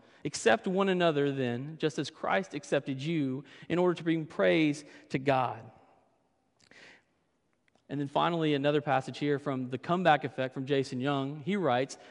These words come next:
that when you intentionally understand the who and let that inform your why,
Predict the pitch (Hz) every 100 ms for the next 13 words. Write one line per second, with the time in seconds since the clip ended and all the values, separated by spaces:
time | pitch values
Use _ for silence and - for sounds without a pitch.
0 | - 160 165 170 165 160 220 220 - 226
1 | - - 175 170 - 160 165 151 123 190
2 | 202 202 196 - - - - 151 160 196
3 | 202 185 165 160 160 151 135 117 123 131
4 | 120 107